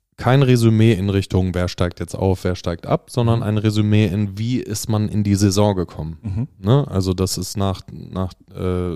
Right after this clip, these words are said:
Speaker 1: nach vier Spieltagen halt ein bisschen witzlos, da haben wir uns noch für Bayern München gehalten.
Speaker 2: <laughs>
Speaker 1: Ne? Und jetzt, äh, nach dem zehnten Spieltag kann man, glaub ich, relativ gut sagen, ähm, was schon, was schon gut,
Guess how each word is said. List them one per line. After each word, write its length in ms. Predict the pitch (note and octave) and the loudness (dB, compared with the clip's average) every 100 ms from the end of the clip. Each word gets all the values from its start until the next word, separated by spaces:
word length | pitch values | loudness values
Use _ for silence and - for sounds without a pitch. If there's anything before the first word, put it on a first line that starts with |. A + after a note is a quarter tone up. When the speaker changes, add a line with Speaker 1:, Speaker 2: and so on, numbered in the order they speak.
| - | -8
Speaker 1:
nach 200 | F2 F#2 | -10 -10
vier 240 | - G#2 | -2 -2
Spieltagen 680 | F#2+ - G2 - G2 G2 F#2+ | -2 -4 -4 -2 -2 0 0
halt 180 | G2 F#2+ | 0 0
ein 80 | F2+ | -2
bisschen 340 | G2+ G2 F#2 | -2 0 0
witzlos, 380 | A2 - A#2+ A2 | -2 0 0 2
da 120 | G#2 | 0
haben 80 | G2+ | 0
wir 100 | G2 | -2
uns 100 | F#2+ | 0
noch 160 | F#2+ | -2
für 120 | - F#2+ | -2 0
Bayern 280 | F#2+ F#2 | 2 6
München 300 | G2+ B2+ B2 | 6 6 4
gehalten. 480 | A#2 A2 A2+ A2+ A2 - - - | 2 4 4 4 0 -6 -8 -4
Speaker 2:
<laughs> 340 | - - - | -4 -4 0
Speaker 1:
Ne? 160 | G#2 B2+ | 2 4
Und 200 | G#2+ A#2 | 4 2
jetzt, 320 | G#2 G2+ - | 2 0 -2
äh, 340 | - F#2+ F#2+ | 2 4 4
nach 160 | F#2+ F#2 | 2 0
dem 180 | G2+ F#2 | -2 0
zehnten 280 | - G2 F#2 | 0 0 0
Spieltag 480 | - G2 F#2+ F#2+ - - - - | 0 2 2 0 -4 -20 -20 -4
kann 180 | A#2 | -2
man, 160 | B2+ A#2+ | 0 0
glaub 220 | A2 G#2+ | 2 2
ich, 160 | G#2 - | 0 2
relativ 480 | A2 G#2 A2 G2+ - | 2 2 0 -4 2
gut 200 | G#2 - | 2 4
sagen, 480 | F#2 F2+ F#2+ G2+ G#2 - - - - | 2 2 2 0 -2 -8 -20 -20 -18
ähm, 500 | - F#2+ F#2+ F#2+ F#2 - | 0 4 4 4 2 -4
was 260 | F#2+ G2+ - | -4 -2 -2
schon, 520 | - F#2+ F#2 F#2 F#2 | 0 0 2 0 -4
was 260 | - - F#2+ | -8 -8 -6
schon 320 | - F#2+ F2+ | -2 0 0
gut, 540 | G2 C3+ D3+ - - | 2 2 2 -6 -12